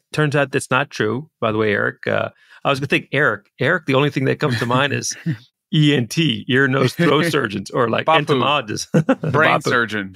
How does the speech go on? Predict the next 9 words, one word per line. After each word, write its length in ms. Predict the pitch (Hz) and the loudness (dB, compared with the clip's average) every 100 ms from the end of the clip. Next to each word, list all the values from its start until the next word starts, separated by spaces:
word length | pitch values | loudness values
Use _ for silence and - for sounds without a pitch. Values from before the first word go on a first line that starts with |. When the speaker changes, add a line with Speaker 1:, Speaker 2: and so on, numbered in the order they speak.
| 160 | -6
Speaker 1:
Brain 240 | 160 160 160 | 2 2 2
surgeon, 460 | - 196 160 196 | 0 0 2 2
<laughs> 40 | 151 | 2
exactly. 600 | 147 160 - 190 - 151 | 2 0 2 0 0 -2
Yeah, 80 | 135 | 2
Speaker 2:
Right. 220 | 139 127 | 0 0
Speaker 1:
exactly, 500 | 117 135 127 - 120 | 0 0 2 0 0
yeah, 160 | 123 127 | -2 -4
yeah. 240 | 185 135 | -8 -8